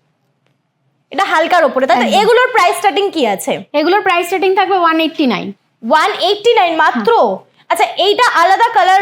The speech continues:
Speaker 1: রয়েছে, এটা আমি জিজ্ঞেস করবো, এটা কিসের ওপরে আছে?
Speaker 2: এটা আছে আপনার রোজ গোল্ড পলিশ।
Speaker 1: রোজ
Speaker 2: সরি,
Speaker 1: গোল্ড
Speaker 2: ভুল হয়ে
Speaker 1: পলিশ।
Speaker 2: গেল।
Speaker 1: তো নেক্সট চলে আসবো, আচ্ছা, এটা কিন্তু খুবই সুন্দর, এটা কিসের ওপর রয়েছে?
Speaker 2: এটা আছে ব্ল্যাক রোজ পলিশ।
Speaker 1: ব্ল্যাক রোজ পলিশ,
Speaker 2: হ্যাঁ।
Speaker 1: আচ্ছা।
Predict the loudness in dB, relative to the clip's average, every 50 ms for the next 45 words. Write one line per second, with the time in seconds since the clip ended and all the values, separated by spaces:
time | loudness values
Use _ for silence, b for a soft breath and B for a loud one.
0 | 2 2 0 0 0 -2 0 0 0 0 0 -2 -2 -2 -2 -2 -2 -2 0 0
1 | -2 -2 -4 -6 -6 -4 -4 -4 -2 -2 -2 -2 -2 -4 -6 -6 -6 -4 -2 0
2 | 0 0 0 0 0 0 0 0 0 0 0 0 0 0 0 0 -2 -2 -4 -4
3 | -6 -4 -2 -2 -2 -2 -2 -2 -2 -2 0 -2 -6 -8 -10 -12 -16 _ -8 -2
4 | 0 0 0 0 0 -2 -2 -2 -2 -4 -6 -6 -8 -10 -16 _ _ B B B
5 | B B B B B B B B B B B B B B _ _ -12 -6 -4 -2
6 | 0 -2 -2 -2 -2 0 0 0 2 2 0 0 0 -2 -6 -4 -6 -4 -2 -4
7 | -2 -2 -2 -2 -2 -4 -2 -2 -2 0 0 0 0 0 -4 -4 -2 -2 -2 -2
8 | -2 -2 -4 -2 -2 -4 -2 -2 -4 -4 -2 -2 -4 -4 -2 -2 -2 -2 0 0
9 | -2 0 -2 -2 -2 0 0 0 0 -2 -2 -2 -2 0 0 -2 -2 -2 -2 -2
10 | -2 0 -2 -6 -8 -8 -8 -4 -2 0 0 -2 -2 -6 -8 -6 -6 -6 -8 -8
11 | -6 -2 0 0 0 -2 -2 -6 -14 -20 _ _ -8 -8 -8 -8 -8 -8 -8